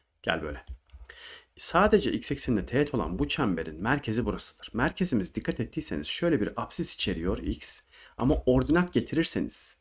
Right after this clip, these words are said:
R kadar geliyor. Yani siz x'e teğet bir çember görünce bu saatten sonra bu çemberin merkezinin ordinat değerinin yarıçap olduğunu söyleyiniz. E hocam, x'e teğet dedi.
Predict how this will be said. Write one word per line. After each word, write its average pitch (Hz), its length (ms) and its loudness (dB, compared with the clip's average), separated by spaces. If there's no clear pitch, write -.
R 110 220 2
kadar 85 260 -4
geliyor. 78 520 -16
Yani 180 120 -2
siz - 400 2
x'e 185 340 4
teğet 147 360 4
bir 143 100 8
çember 127 420 4
görünce 117 420 4
bu - 40 -6
saatten 104 360 -4
sonra - 480 -6
bu 165 80 0
çemberin 110 540 4
merkezinin 110 800 0
ordinat 135 500 4
değerinin 117 360 6
yarıçap 120 380 0
olduğunu 85 320 -6
söyleyiniz. 80 680 -6
E 147 40 0
hocam, 175 320 4
x'e - 280 0
teğet 196 340 0
dedi. - 280 0